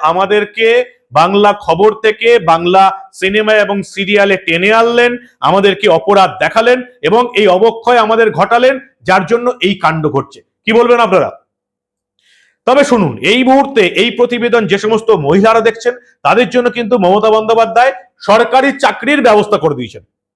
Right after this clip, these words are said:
কি করতে হবে আপনাদের? আপনাদের শুধু তৃণমূল এবং পুলিশের বিরুদ্ধে যারা খবর করছে, রাজ্যের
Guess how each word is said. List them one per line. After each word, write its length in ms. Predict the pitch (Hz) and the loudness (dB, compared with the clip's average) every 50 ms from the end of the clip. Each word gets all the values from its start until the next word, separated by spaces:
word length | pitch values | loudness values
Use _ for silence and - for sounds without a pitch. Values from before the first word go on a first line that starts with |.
| _ _ | _ _
কি 80 | - 226 226 | -4 -2 0
করতে 180 | 233 233 233 247 | 0 0 2 2
হবে 160 | 247 247 262 254 | 2 4 2 2
আপনাদের? 280 | 254 262 262 269 269 262 262 - - - _ _ _ _ _ - | 2 2 2 2 0 -2 -4 -10 -20 -20 _ _ _ _ _ -2
আপনাদের 420 | 127 156 170 190 240 254 285 294 285 - | 0 0 0 0 0 0 0 0 0 0
শুধু 200 | 285 240 226 214 196 233 226 - | 0 2 2 2 2 0 -2 -4
তৃণমূল 400 | - 233 233 247 247 262 277 285 262 | -4 -2 0 0 2 2 2 2 2
এবং 120 | 240 240 226 - - | 2 2 0 -2 -2
পুলিশের 360 | 196 214 240 214 247 240 240 226 | -2 -2 -2 0 0 0 0 0
বিরুদ্ধে 240 | 240 233 233 196 240 214 | -2 -4 -2 -2 0 0
যারা 120 | 240 226 220 - - | 0 0 0 -2 -2
খবর 180 | - 165 202 202 - | -2 0 0 0 2
করছে, 260 | 233 220 220 - - - - - - - - - | 2 0 0 0 -2 -2 -4 -4 -6 -12 -4 -2
রাজ্যের 320 | 135 156 156 135 208 214 | 0 0 0 0 0 0